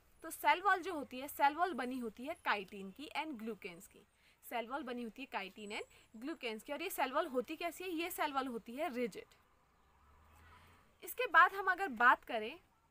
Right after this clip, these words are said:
हमारा जो, अ, next point है वो है thallus। आखिर thallus कहते किसे हैं?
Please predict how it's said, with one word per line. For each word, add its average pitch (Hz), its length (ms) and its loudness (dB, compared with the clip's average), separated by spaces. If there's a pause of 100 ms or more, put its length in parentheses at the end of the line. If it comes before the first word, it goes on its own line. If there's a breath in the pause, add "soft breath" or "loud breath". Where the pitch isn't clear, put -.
हमारा 240 320 -2
जो, 226 280 -4 (200)
अ, 220 160 -2
next 240 380 -4
point 226 360 -6
है 277 100 -10
वो 262 220 -6
है 262 180 -6
thallus। - 500 -8 (340 loud breath)
आखिर 330 240 6
thallus 349 440 2
कहते 262 360 -4
किसे 214 260 -10
हैं? 202 200 -14